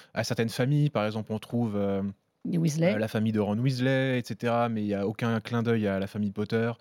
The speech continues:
Speaker 1: Euh, on trouve, euh, surtout, en fait, c'est surtout les lieux, en fait. C'est une gigantesque balade.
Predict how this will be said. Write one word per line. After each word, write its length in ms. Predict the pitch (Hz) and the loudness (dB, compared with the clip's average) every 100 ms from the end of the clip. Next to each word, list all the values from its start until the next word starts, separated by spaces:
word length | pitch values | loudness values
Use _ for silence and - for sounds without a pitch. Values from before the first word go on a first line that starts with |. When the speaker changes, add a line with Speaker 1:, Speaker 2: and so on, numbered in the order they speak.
| - - - - | -12 -16 -16 -6
Speaker 1:
Euh, 500 | 101 101 98 98 98 | -2 0 0 0 0
on 100 | 104 | -2
trouve, 380 | 107 - 120 110 | -6 -4 -4 -2
euh, 280 | 98 98 98 | -2 -2 -4
surtout, 240 | - 117 | -6 -6
en 60 | 123 | -4
fait, 100 | 131 | -4
c'est 100 | 120 | -4
surtout 200 | 117 135 | -4 -2
les 120 | 120 | 2
lieux, 140 | 123 | 4
en 60 | 117 | 2
fait. 140 | 104 | 0
C'est 140 | 104 101 | -6 -4
une 60 | |
gigantesque 460 | 101 113 113 113 - | -4 -2 -2 -4 -4
balade. 400 | 98 101 120 110 | -2 0 0 -2